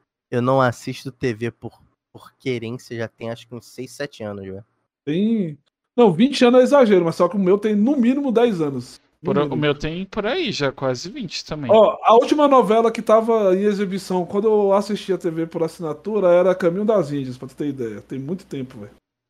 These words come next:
Speaker 1: Cara, você
Speaker 3: A minha era
Speaker 1: perdeu,
Speaker 3: Cama de
Speaker 1: então.
Speaker 3: Gato.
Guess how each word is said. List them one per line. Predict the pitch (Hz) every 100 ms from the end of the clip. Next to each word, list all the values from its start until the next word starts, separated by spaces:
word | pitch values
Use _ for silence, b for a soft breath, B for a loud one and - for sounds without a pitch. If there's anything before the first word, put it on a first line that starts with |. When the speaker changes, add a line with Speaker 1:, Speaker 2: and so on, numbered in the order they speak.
| _ _ -
Speaker 1:
Cara, | 220 170 151
você | 151 143 143 - 170 175 175
Speaker 3:
A | 139
minha | 139 139 143
era | 151
Speaker 1:
perdeu, | 190
Speaker 3:
Cama | 196 147
de | 139
Speaker 1:
então. | 131 127
Speaker 3:
Gato. | 123 123 -